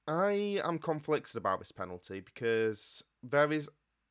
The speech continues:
undoubtedly contact from Colin Kleiner-Bekal on Haris Tabakovic that would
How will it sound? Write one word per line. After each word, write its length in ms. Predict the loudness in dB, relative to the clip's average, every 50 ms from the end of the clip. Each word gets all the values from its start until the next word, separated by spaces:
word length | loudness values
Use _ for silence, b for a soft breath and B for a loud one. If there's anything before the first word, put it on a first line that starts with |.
| _ -2
undoubtedly 760 | -2 0 4 4 4 4 2 0 -2 -6 -8 -6 -4 -6
contact 920 | -6 -4 0 0 2 2 0 -2 -4 -4 -4 -4 -4 -6 -10 -16 -18 -18 -20 _ _ _ _ _ _ _
from 800 | -20 -20 -18 -4 0 2 2 4 4 2 0 -2 -4 -8 -8 -10 _ _ _ _ _ _ _
Colin 420 | 2 4 4 6 6 4 2 0 -4
Kleiner-Bekal 1040 | -4 -2 0 0 2 2 0 0 -2 -2 -2 -2 0 2 2 2 2 0 -2 -6 -10 -2
on 320 | 2 4 4 4 4 0
Haris 320 | 0 0 0 0 0 -2 -4
Tabakovic 680 | -4 -4 -4 -2 0 2 2 2 0 -2 -4 -4 -6
that 180 | -6 -6 -6 -8
would 360 | -8 -4 -2 -2 -2 -2